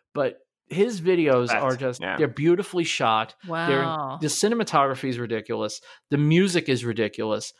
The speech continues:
Speaker 1: The
Speaker 3: Okay.
Speaker 1: instructional content is ridiculous. It's just everything about this dude is a home run. He's,
Speaker 3: I
Speaker 1: he's the
Speaker 3: just
Speaker 1: complete
Speaker 3: subscribed.
Speaker 1: package.
Speaker 3: Thank you
Speaker 1: You're
Speaker 3: so
Speaker 1: gonna
Speaker 3: much for showing, telling me
Speaker 2: <laughs>
Speaker 3: about this. This
Speaker 2: That's
Speaker 3: is
Speaker 1: You're
Speaker 3: so
Speaker 1: gonna
Speaker 3: cool.
Speaker 1: love,
Speaker 2: favorite
Speaker 1: you're gonna
Speaker 2: thing about
Speaker 1: love
Speaker 2: this podcast is sharing,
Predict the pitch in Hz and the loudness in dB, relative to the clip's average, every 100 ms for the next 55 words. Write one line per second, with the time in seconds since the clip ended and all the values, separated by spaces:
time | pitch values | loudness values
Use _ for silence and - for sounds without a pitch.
0 | _ - 156 160 240 262 226 247 175 160 | _ -2 2 4 4 4 2 4 2 2
1 | 156 120 117 127 120 - 139 127 127 120 | 2 0 0 -2 -2 0 0 0 0 0
2 | 143 165 175 220 - 185 220 262 254 208 | 0 -2 0 -2 0 0 0 -4 -2 -2
3 | 139 139 139 170 160 - 170 175 180 - | 2 2 2 -2 -4 0 2 4 2 -6
4 | _ _ _ _ _ _ _ 165 143 127 | _ _ _ _ _ _ _ 2 2 2
5 | 127 110 80 73 123 139 135 196 208 220 | 0 0 -6 -8 -10 -10 -4 0 2 2
6 | 220 196 247 139 196 185 170 156 - 110 | 0 -2 -2 0 4 4 4 0 -6 -12
7 | 95 _ 208 220 214 165 - 208 - - | -14 _ 0 0 2 2 4 4 2 -2
8 | 180 - 185 190 180 - - 208 185 156 | -4 0 0 0 -4 -6 0 0 0 -2
9 | 147 143 143 135 151 202 131 175 202 240 | -2 -4 -4 -4 -6 -2 2 4 4 4
10 | 196 160 165 156 160 160 175 190 135 127 | 4 4 6 4 4 2 2 2 2 2
11 | 143 123 120 123 110 - 104 110 92 110 | 0 0 -2 0 0 0 -2 -2 -4 -4
12 | - - - 139 120 113 110 | -8 -8 -2 2 2 2 0